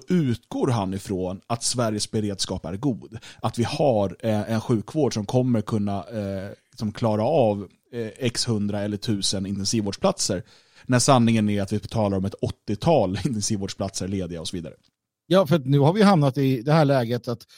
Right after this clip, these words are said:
Speaker 2: eh, som man har, i alla fall jag har skrattat åt U S A, där du har då,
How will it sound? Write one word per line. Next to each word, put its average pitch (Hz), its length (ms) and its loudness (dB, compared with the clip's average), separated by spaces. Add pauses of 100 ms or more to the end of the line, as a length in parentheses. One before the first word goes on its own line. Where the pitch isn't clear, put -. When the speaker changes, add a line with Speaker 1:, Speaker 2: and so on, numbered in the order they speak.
(400)
Speaker 2:
eh, 117 280 0
som 143 180 2
man 131 140 4
har, 135 240 4
i 113 160 -4
alla 139 160 4
fall 131 140 6
jag 185 260 6
har 135 140 6
skrattat 120 500 0
åt 110 120 -6
U 131 240 2
S - 160 0
A, 151 200 4
där 107 100 2
du 120 60 2
har 113 260 2
då, 107 140 2